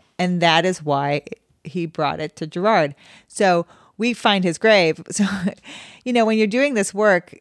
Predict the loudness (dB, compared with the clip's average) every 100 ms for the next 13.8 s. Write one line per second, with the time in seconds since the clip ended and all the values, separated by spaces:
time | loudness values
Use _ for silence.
0 | 0 2 4 0 -2 -16 -14 0 2 6
1 | 4 4 2 0 2 2 2 0 0 -2
2 | -6 -8 -10 -10 -12 -14 _ _ -4 -2
3 | 0 -2 0 0 0 -4 -10 -20 -20 _
4 | _ 2 4 4 2 0 -4 -6 -4 -2
5 | -2 -6 -12 -16 -12 -2 2 2 0 -4
6 | -2 0 0 2 0 0 -2 -10 -20 -20
7 | _ _ 2 4 4 2 0 2 2 2
8 | 0 -4 -6 -8 -12 _ _ _ _ _
9 | _ _ _ _ -8 0 2 2 2 0
10 | 0 0 2 0 -2 -2 0 0 -2 -4
11 | -4 -2 0 0 0 2 2 2 0 -6
12 | _ -20 0 2 2 2 2 4 4 4
13 | 2 2 2 2 2 2 2 0